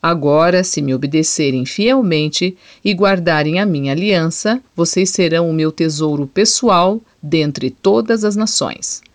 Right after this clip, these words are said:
Israel teve até este ponto experimentado atos especiais de livramento de Deus. Iria Israel agora escolher seguir sozinho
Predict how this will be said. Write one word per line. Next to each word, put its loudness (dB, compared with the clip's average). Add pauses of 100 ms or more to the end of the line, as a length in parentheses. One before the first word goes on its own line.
(640)
Israel 2
teve 0
até 0
este 0
ponto 0
experimentado -2
atos -2
especiais -2
de -4
livramento 0
de 0
Deus. -2 (540)
Iria 4
Israel 2
agora 0
escolher 0
seguir -2
sozinho 2